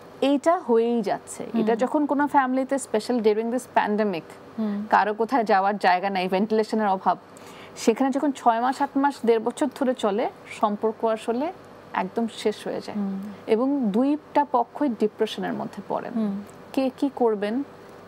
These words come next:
Speaker 1: কি বুঝাবেন, কে
Speaker 2: হুম।
Speaker 1: কাকে কার কষ্ট দেখাবেন সেটাও বুঝতে পারেন না।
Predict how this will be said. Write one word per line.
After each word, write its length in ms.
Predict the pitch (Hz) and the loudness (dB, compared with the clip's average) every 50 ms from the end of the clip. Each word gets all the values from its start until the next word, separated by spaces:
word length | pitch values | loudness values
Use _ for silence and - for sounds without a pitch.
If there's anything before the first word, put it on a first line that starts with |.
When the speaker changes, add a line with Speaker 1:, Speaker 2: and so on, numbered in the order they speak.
| - - - | -20 -16 -2
Speaker 1:
কি 120 | - 302 | 0 0
বুঝাবেন, 680 | 277 226 220 220 202 - - 240 214 190 190 196 233 285 294 - - - - - - - | 0 2 0 -2 -2 2 0 0 2 2 -2 -2 -2 -4 -6 -8 -14 -20 -20 -20 -2 2
কে 100 | - 285 | 2 2
Speaker 2:
হুম। 120 | 202 208 | 4 2
Speaker 1:
কাকে 280 | - - - - 294 - | 2 0 2 0 0 2
কার 220 | - 247 254 285 - | 2 2 2 2 2
কষ্ট 240 | 254 247 - - 254 | 0 0 2 0 0
দেখাবেন 440 | 220 220 226 - 247 226 277 294 | 2 2 -2 -2 0 0 0 -2
সেটাও 320 | 285 - 254 220 254 269 254 | 0 -2 0 0 2 0 2
বুঝতে 300 | 208 214 208 - - 180 | 0 -2 -2 -2 -4 -2
পারেন 280 | 185 - - - - | -2 -2 -4 -4 -6
না। 140 | 240 - - | -6 -6 -8